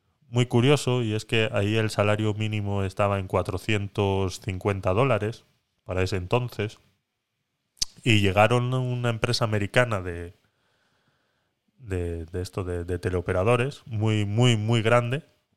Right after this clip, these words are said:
y compró unos edificios enormes en un polígono y tal, y empezó a montar su, su esta, ¿no? Entonces ellos hicieron la solicitud de... Fue muy sonado en las noticias en Panamá.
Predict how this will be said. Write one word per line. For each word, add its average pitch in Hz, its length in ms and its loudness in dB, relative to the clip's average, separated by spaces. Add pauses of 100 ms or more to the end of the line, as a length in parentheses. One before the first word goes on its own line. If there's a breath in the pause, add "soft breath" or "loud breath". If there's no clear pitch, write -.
y 95 260 -2
compró 98 380 0
unos 98 280 0
edificios 95 840 -2
enormes 95 640 -2
en 92 160 -6
un 95 160 -4
polígono 98 840 0
y 92 160 -6
tal, 135 340 0 (1000 soft breath)
y 95 400 0
empezó 92 320 0
a - 20 4
montar 98 340 0
su, 85 680 -6
su 87 200 -6
esta, 85 260 -12
¿no? 87 160 -8
Entonces 98 380 -4
ellos 104 220 0
hicieron 104 300 0
la 95 80 -2
solicitud 98 560 -4
de... 98 580 -4 (600)
Fue 113 160 2
muy 113 160 4
sonado 92 380 -2
en 85 100 -6
las 85 100 -10
noticias 90 460 -8
en 85 100 -12
Panamá. 85 340 -10